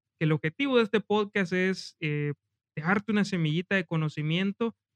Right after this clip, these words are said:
y que vos también te podás ir a nuestro website, educacionfinanciera punto tips, leer los artículos completos sobre el tema que te interese o investigar por tu cuenta.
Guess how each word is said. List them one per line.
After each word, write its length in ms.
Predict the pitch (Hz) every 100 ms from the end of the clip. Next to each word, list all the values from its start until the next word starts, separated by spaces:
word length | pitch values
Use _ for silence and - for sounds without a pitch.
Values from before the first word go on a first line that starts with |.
| -
y 80 | 165
que 160 | 165
vos 380 | 143 156 240 240
también 300 | 165 151 170
te 100 | 170
podás 520 | 160 151 151 165 170 -
ir 180 | 160 160
a 80 |
nuestro 420 | 160 151 151 - 147
website, 540 | 185 208 - 160 156
educacionfinanciera 880 | 147 139 143 170 165 165 156 165 156
punto 340 | 151 170 165
tips, 380 | 165 247 247 - _ _ _
leer 260 | 143 143 175
los 120 | 180
artículos 500 | 170 - 190 180 175
completos 540 | 170 165 196 202 165
sobre 180 | 156 151
el 100 | 147
tema 260 | - 185 175
que 80 | 170
te 120 | 175
interese 580 | 170 185 226 214 214 202 _ _ _
o 200 | 185 220
investigar 520 | 202 175 170 156 175
por 140 | 202 185
tu 140 | 165
cuenta. 480 | 208 214 190 127